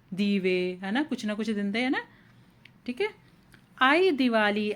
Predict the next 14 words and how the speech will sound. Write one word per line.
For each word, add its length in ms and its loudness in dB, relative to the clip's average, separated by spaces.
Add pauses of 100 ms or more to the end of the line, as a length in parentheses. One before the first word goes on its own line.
ਆਈ, 380 -4
ਬਾਲਾਂ 540 -2
ਦੇ 220 2
ਲਈ 260 -2
ਲੈ 220 -4
ਕੇ 300 -8
ਆਈ 380 -2
ਖੁਸ਼ੀਆਂ 600 -4
ਤੇ 320 -4 (920)
ਮਿਠਾਈ, 600 2 (180)
ਆਈ 280 0
ਦੀਵਾਲੀ 720 -4
ਆਈ। 180 -6 (180)
ਕਹਿੰ-, 120 -10